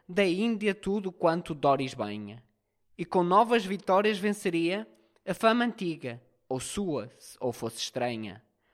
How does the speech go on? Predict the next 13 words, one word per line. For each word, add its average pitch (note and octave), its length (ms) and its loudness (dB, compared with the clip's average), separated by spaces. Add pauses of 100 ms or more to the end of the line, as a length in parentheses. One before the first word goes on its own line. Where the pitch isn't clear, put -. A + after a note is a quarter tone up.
(120)
Altamente E3 920 0
lhe G#3 140 2
dói F#3 280 6
perder F#3 360 0
a F#3+ 60 4
glória F3 600 6 (500)
de F#3 140 0
que A3+ 140 -4
Nisa G#3+ 420 0
celebra E3 580 0
ainda C#3+ 200 0
a C3 40 0
memória. G#2 640 -6